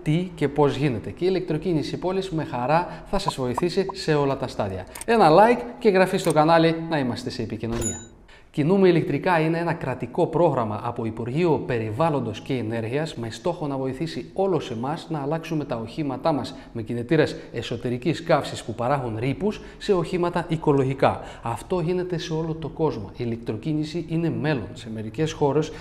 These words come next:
έχει φτάσει το ποσοστό εβδομήντα τοις εκατό των οχημάτων που ήδη είναι ηλεκτρικά. Πιστεύω πως σιγά σιγά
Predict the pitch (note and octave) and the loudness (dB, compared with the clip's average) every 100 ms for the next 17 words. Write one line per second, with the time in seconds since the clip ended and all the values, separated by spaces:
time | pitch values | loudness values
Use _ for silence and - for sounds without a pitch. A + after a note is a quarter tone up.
0 | - D3+ D3+ C3 - D3 D3 E3 D#3+ - | -6 -2 -2 -4 0 2 2 0 -4 -4
1 | B2 A#2 - A#2 - D#3+ B2 A#2 C3 D#3+ | -6 -6 -8 -6 0 2 2 0 -2 0
2 | C3+ - A2+ A2 D#3+ D#3 B2+ A2 A#2+ A#2 | 0 -2 -6 -2 0 0 -2 -8 -8 -6
3 | D3 F#3 F#3 - - F3 F#3 F#3+ F3 F3 | -4 -4 -6 -10 -8 -2 0 0 0 0
4 | F3+ E3 D#3+ D#3+ D#3+ D3 - - - C#3 | 0 -2 -4 -4 -4 -2 -4 -8 -6 -6
5 | - F3+ D#3+ - A2 - C3+ C#3+ - C3+ | 0 2 2 2 -4 -6 -4 -2 -2 -2
6 | F3 | -2